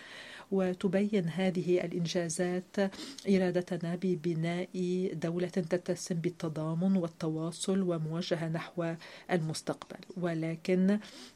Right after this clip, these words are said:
الناحية الديموغرافية هي عنصر أساسي علينا أن ندرجه في المعادلة.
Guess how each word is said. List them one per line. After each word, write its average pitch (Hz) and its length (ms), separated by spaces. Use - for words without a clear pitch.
الناحية 180 560
الديموغرافية 175 1200
هي 180 460
عنصر 180 480
أساسي 180 420
علينا 170 440
أن 165 120
ندرجه 165 420
في 170 100
المعادلة. 160 560